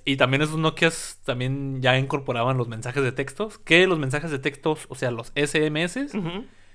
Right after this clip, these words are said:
Speaker 1: fueron inventados por primera vez en mil novecientos noventa y dos. No, no, no estuvieron ahí forever and ever. ¿Mm?
Speaker 2: O sea, no fueron introducidos al teléfono en cuanto se logró la pantalla más grande.
Speaker 1: No,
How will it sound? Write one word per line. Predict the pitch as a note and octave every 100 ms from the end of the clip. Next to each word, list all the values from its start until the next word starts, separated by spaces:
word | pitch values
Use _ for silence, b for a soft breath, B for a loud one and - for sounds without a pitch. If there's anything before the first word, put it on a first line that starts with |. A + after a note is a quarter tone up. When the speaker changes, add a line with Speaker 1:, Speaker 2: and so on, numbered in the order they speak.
| -
Speaker 1:
fueron | C3+ C#3
inventados | B2 D3 C#3+
por | -
primera | B2 A#2 B2+
vez | C3+ C3+
en | C3
mil | B2 C3
novecientos | D3 B2+ A#2+ C3
noventa | C3+ A#2 -
y |
dos. | A2 - - - - - - - - - - - - - - -
No, | C#3 C3+ C3+ C#3 D3+
no, | C#3+
no | D3+
estuvieron | C3 C#3 C3+
ahí | A#2+ A#2 B2 B2 A#2
forever | - B2 A2+ A#2
and | A2
ever. | G#2+ G#2 - - - - - -
¿Mm? | C3 E3 - B B B E3
Speaker 2:
O | D3+
sea, | D#3
no | D#3+
fueron | E3 G3+
introducidos | G3 F#3 D3 D#3 F3
al | D#3+
teléfono | C#3+ C#3+ F3+
en | F3
cuanto | E3 D3 D#3
se | C3+
logró | C#3 C3 C#3
la | C#3+ D#3+
pantalla | D3 C3+ C#3+
más | C#3
grande. | C#3+ C#3 C#3+ C3 -
Speaker 1:
No, | C#3+ B2